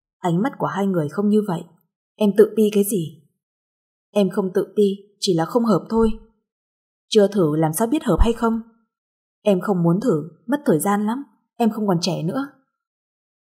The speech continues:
Em gái của anh ạ, đừng có tuyệt vọng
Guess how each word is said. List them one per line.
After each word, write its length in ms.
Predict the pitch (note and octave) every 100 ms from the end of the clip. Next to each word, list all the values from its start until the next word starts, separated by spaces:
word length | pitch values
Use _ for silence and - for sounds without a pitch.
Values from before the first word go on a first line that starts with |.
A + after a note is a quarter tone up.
| _
Em 200 | F#3 E3+
gái 220 | D#3+ F3
của 120 | A3 -
anh 180 | G#3+ G3+
ạ, 240 | E3 - _ _ _ _ _
đừng 160 | G3+ E3
có 100 | G3 -
tuyệt 140 | B3+ -
vọng 160 | F3